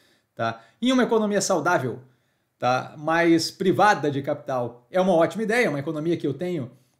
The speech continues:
é, a vontade de crescer, mas o crédito é muito difícil, o crédito é pouco acessível, é uma ótima ideia a ideia de corte do compulsório. Em uma economia que tá arrefece-, arrefecendo estruturalmente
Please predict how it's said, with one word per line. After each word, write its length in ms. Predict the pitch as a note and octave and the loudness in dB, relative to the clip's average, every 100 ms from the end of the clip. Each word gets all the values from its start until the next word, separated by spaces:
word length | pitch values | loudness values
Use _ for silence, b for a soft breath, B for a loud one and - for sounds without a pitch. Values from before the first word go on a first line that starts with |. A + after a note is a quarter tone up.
| - | -8
é, 220 | D3 C#3+ | -2 0
a 100 | C#3 | 0
vontade 540 | C#3 E3 C#3+ F#3+ F#3 D3 | 0 -2 0 2 2 -2
de 100 | D3+ | -4
crescer, 420 | D3+ C#3 F3+ F3 | -4 -4 -4 -2
mas 160 | C#3+ | -2
o 60 | B2+ | -4
crédito 400 | D#3 F3+ C#3+ D3 | -2 0 0 -4
é 20 | |
muito 180 | D3 C3+ | -8 -10
difícil, 420 | A#2+ G3 F#3 - | -10 -8 -8 -8
o 20 | |
crédito 320 | D3+ D#3 D3+ D3 | -4 -4 -4 -6
é 40 | |
pouco 220 | D3 E3 | -8 -8
acessível, 600 | D#3+ C#3 - F#3 B2 B2 | -8 -8 -6 -4 -4 -4
é 100 | F#3+ | 0
uma 180 | G3 F3 | 0 2
ótima 280 | E3+ E3 D#3 | 0 -2 -8
ideia 240 | C#3+ C#3+ | -6 -2
a 60 | C3+ | -2
ideia 220 | C3 C#3+ | -2 -4
de 100 | C#3 | -4
corte 360 | C#3 E3+ D3 B2 | -4 -2 -2 -6
do 80 | B2 | -12
compulsório. 640 | D3+ F3 F3+ A#3 A#3+ - B B B | -12 -12 -4 -2 -2 -4 B B B
Em 120 | C#4 | 0
uma 100 | C4 | 2
economia 460 | B3 A3 G3+ G3+ | 2 0 2 2
que 80 | F#3 | 0
tá 160 | F3 F3 | 0 0
arrefece-, 640 | E3+ F3+ F#3+ F#3+ F#3 F3 | 0 -2 -2 -4 -2 -4
arrefecendo 800 | D#3+ E3 F3 F3+ - E3+ D3+ A#2 | -2 -2 -2 -2 -6 -4 -4 -6
estruturalmente 1120 | G3 A3+ - G3 F#3+ F#3+ E3 D3+ D3+ C#3 A2+ | -4 -2 -2 -4 -4 0 0 0 -4 -12 -16